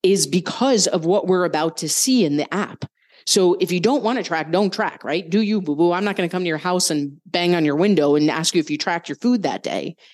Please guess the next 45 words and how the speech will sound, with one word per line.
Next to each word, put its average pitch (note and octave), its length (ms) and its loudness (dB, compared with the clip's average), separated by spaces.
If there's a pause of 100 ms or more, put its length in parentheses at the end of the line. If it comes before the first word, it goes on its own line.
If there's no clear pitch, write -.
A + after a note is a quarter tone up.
(360)
And C#3+ 480 2 (280)
whatever's G3 520 2
going F3+ 400 2
on D#3 320 0
is D3+ 220 -6
going E3 360 2
on, D3+ 420 -2
whether D#3 220 0
you're D3 200 -2
tracking D#3+ 440 -6
it D3 120 -2
or B2 80 0
not. B2+ 400 -4 (420)
So E3+ 220 2
it's - 260 0
simply G3 640 0
data. C3+ 500 -6 (440)
So - 120 0
whatever E3+ 320 2
you B3+ 160 6
need G#3+ 220 2
to G3 80 -2
tell F3 180 0
yourself, D3+ 380 0
I, E3 280 0
I've F#3 260 2
used F#3+ 240 0
that E3 160 2
as D#3 80 -2
a D3+ 60 0
mantra D3 300 -2
in C#3+ 60 0
the C#3 80 -4
past. B2 380 -2
It's D3 120 -4
just - 280 0
data. C3+ 280 0 (160)
It's E3 120 -2
happening E3+ 400 0
no D3+ 100 4
matter C#3+ 220 0
what. C#3+ 200 0
It's - 120 -8
just - 320 0
data. G#2 280 -4